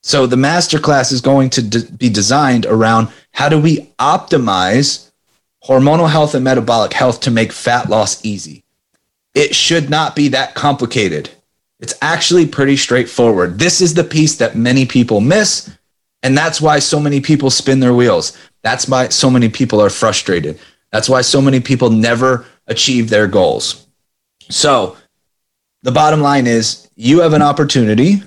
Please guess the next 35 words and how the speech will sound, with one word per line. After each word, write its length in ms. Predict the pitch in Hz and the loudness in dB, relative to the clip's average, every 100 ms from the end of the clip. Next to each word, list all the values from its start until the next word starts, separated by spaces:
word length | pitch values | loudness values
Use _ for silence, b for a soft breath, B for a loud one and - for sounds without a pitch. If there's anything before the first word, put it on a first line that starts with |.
| _ | _
to 120 | - | 0
win 200 | 123 123 | 2 2
six 320 | 123 135 139 131 | 0 -2 -2 -2
months 240 | 127 123 | 0 0
of 80 | 127 | -2
free 200 | 113 117 | -2 -2
coaching, 460 | - 98 - 190 - _ - | -2 -2 0 -2 -4 _ -4
to 120 | 117 | 0
win 160 | 120 117 | 2 2
three 260 | 120 123 | 0 2
months 280 | 127 120 117 | 2 2 0
of 80 | 117 | -2
free 200 | - 113 | -2 -2
coaching, 520 | - 92 - 139 143 B B _ - | 0 0 2 0 0 B B _ 0
or 200 | 208 175 | 2 2
to 160 | 160 | 0
win 180 | 143 147 | 2 2
a 60 | 131 | 4
neurotype 500 | 127 135 127 123 - | 2 2 0 -2 -2
training 420 | 127 123 120 117 | 0 2 2 2
and 140 | 104 | -2
supplement 480 | - 120 117 110 104 | 0 0 0 -2 -2
package. 720 | - 175 170 156 - - _ _ _ _ _ _ _ _ _ | -2 -2 0 -2 -4 -12 _ _ _ _ _ _ _ _ _
Just 320 | 110 156 - | -4 -2 0
by 160 | 147 147 | 0 0
applying 400 | 135 135 127 127 | 0 0 0 0
for 160 | 123 107 | -2 -2
the 60 | |
scholarship, 580 | - 113 107 - 113 95 | -2 0 0 0 -2 -2
you 180 | 107 - | -4 -2
also 360 | 104 113 - 110 | 0 0 0 -2
get 240 | 107 - 104 | -2 -4 -4
access 580 | 101 - 101 90 - | -4 -4 -2 -2 -4
to 300 | - - 104 | -4 -2 -2
the 380 | 95 104 95 90 | -2 -2 -2 -4